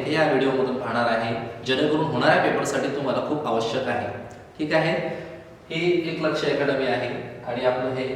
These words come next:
एसआरपी बद्दलची आज आपल्याला माहिती घ्यायची आहे. ठीक आहे, चला पहा मग काय म्हटलेलं आहे. एसआरपीएफचं एक फुल फॉर्म आहे स्टेट, काय म्हटलेलं आहे पहा,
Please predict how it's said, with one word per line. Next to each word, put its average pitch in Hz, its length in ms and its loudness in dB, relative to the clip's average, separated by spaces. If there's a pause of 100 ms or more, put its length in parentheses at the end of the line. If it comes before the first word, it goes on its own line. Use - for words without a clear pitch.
(160)
एसआरपी 139 300 -2
बद्दलची 127 460 0
आज 123 180 2
आपल्याला 123 280 2
माहिती 117 280 -4
घ्यायची 117 400 -2
आहे. 113 260 -4 (100)
ठीक 151 180 0
आहे, 151 480 2
चला 135 180 4
पहा - 200 4
मग - 200 0
काय 123 200 4
म्हटलेलं 120 320 0
आहे. 110 260 -2 (3250)
एसआरपीएफचं 196 680 6
एक 196 160 4
फुल 170 180 0
फॉर्म 170 180 2
आहे - 260 2 (560)
स्टेट, 180 420 2 (680)
काय 120 160 2
म्हटलेलं - 280 2
आहे 139 160 2
पहा, - 260 0